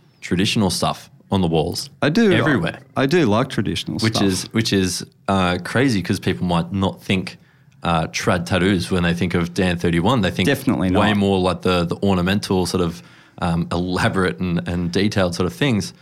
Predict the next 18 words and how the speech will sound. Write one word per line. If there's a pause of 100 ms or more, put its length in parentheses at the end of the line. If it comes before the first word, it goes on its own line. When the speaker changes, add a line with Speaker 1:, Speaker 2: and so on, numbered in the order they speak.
(100)
Speaker 2:
Yeah.
Speaker 1:
But
that,
that
was
definitely
where (300)
I
got
exposed
to
traditional
tattoos
'cause (220)
I
got
my
first